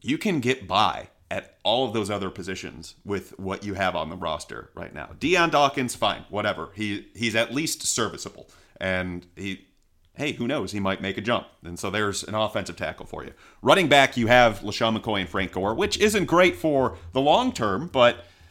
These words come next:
you can at least get by with that for, for twenty nineteen, because Gore can still play, and they seem to believe that LaShawn McCoy can still play, even though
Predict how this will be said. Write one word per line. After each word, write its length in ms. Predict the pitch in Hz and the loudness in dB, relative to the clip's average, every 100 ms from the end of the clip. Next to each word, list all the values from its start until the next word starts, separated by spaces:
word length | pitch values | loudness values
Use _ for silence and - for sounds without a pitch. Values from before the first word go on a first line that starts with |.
| - _ | -20 _
you 160 | 127 151 | -12 -4
can 160 | 175 165 | 0 2
at 80 | |
least 180 | 190 208 | 2 2
get 140 | 180 156 | 4 10
by 260 | 147 110 | 10 8
with 140 | 92 87 | 4 0
that 260 | 98 - | -2 -2
for, 200 | 110 107 - | -4 -6 -4
for 120 | 117 | -6
twenty 260 | 107 113 104 | -2 -2 0
nineteen, 500 | 95 87 - 90 87 | -2 -2 -2 -4 -4
because 420 | 90 95 104 87 | -8 -4 -4 -4
Gore 280 | - 120 185 | -2 2 2
can 120 | 190 170 | 2 -2
still 220 | - 165 | -4 -4
play, 320 | 151 151 147 | 2 2 4
and 200 | 120 101 | 0 -4
they 180 | 101 120 | 0 0
seem 240 | 120 147 135 | 2 -2 -2
to 60 | |
believe 320 | 107 120 131 | -2 -2 -2
that 180 | 110 98 | -2 -4
LaShawn 300 | 107 131 113 | -2 -2 -2
McCoy 320 | 110 139 101 - | 0 -2 -2 -6
can 100 | 92 | -10
still 200 | 98 78 | -8 -8
play, 180 | 82 87 | -6 -6
even 180 | 87 90 | -6 -6
though 220 | 82 | -6